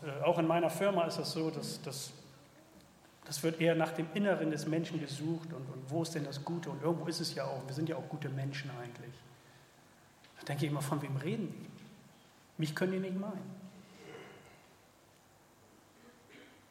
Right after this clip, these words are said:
Gottes Liebe ist aber so groß, dass er sich auf den Weg macht zu uns, um das Gesetz der Sünde und des Todes zu durchbrechen. Und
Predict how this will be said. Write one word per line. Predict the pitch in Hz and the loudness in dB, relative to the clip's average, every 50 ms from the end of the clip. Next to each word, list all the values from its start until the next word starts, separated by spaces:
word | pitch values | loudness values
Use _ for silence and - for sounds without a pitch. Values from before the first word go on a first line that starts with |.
| - - - - - - - - - - - - - - - | -20 -20 -20 -20 -20 -20 -18 -14 -12 -12 -10 -12 -12 -6 6
Gottes | - 220 226 226 190 - - | 8 8 8 8 4 4 4
Liebe | 190 233 269 277 190 196 | 4 4 4 4 2 2
ist | 185 180 - | 2 2 2
aber | - 185 185 185 170 | 4 6 8 8 8
so | - 185 233 - | 8 4 2 0
groß, | - 226 254 262 208 170 185 233 226 - - - - - - - - - - - - - - - - - - - - | 0 2 4 4 4 4 4 0 -2 -4 -8 -10 -12 -14 -16 -18 -20 -20 -20 -20 -20 -20 -20 -20 -20 -20 -20 -16 -4
dass | - 175 165 - | -2 0 0 2
er | 175 165 | 2 2
sich | 165 160 | 2 0
auf | 156 160 | 0 0
den | - 151 135 135 | 0 0 2 4
Weg | 151 175 175 - | 4 4 4 4
macht | - 143 143 - | 2 2 2 0
zu | - - | -4 -6
uns, | - 123 113 113 - - - - - - - - - - - - - - - - - - - | -6 -6 -6 -8 -8 -10 -12 -12 -14 -16 -18 -20 -20 -20 -20 -20 -20 -20 -20 -20 -20 -2 4
um | - 156 | 6 6
das | 151 147 - - | 6 6 4 2
Gesetz | 156 135 135 139 151 - - - - - | 0 0 2 4 4 4 4 2 -2 0
der | - 147 135 | 0 0 0
Sünde | 135 139 160 180 190 180 175 | 2 4 4 4 4 4 2
und | 156 143 - | 2 2 0
des | - - - | -4 -6 -4
Todes | - 160 151 147 - - - | -2 -2 -2 -2 -2 -6 -6
zu | - - | -8 -6
durchbrechen. | 139 135 - - - - 151 135 - - 165 - - - - - - - - - - - - - - - - - - - - - - - - - - - - - - - - - - - - - - - - - - - - - - - | -6 -6 -8 -8 -10 -10 -12 -12 -12 -12 -14 -16 -16 -20 -20 -20 -20 -20 -20 -20 -20 -20 -20 -20 -20 -20 -20 -20 -20 -20 -20 -20 -20 -20 -20 -18 -16 -14 -14 -14 -14 -16 -18 -18 -20 -20 -20 -20 -20 -20 -20 -20 -20 -20 -20 -20 -6 -2
Und | - 165 147 147 151 - - | 2 4 4 4 2 0 -4